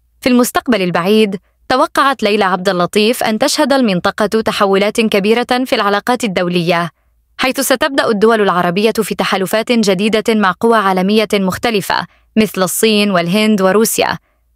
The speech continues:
مما سيغير ملامح السياسة العالمية. كما توقعت أن تكون هناك مزيد من التطورات التكنولوجية في المنطقة،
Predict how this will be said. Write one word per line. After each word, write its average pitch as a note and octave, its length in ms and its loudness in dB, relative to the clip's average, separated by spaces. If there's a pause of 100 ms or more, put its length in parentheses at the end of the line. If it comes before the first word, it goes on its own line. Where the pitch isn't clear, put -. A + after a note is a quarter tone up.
مما A#3 260 4
سيغير B3 600 2
ملامح G3+ 400 0
السياسة F#3+ 500 -2
العالمية. F3 680 0 (720)
كما C#4 200 2
توقعت D4+ 560 0
أن G3 120 -2
تكون A3+ 300 0
هناك G#3+ 340 -2
مزيد G3+ 380 0
من G3 200 0
التطورات F#3+ 600 -2
التكنولوجية F#3+ 680 0 (120)
في - 80 -4
المنطقة، F3 640 -2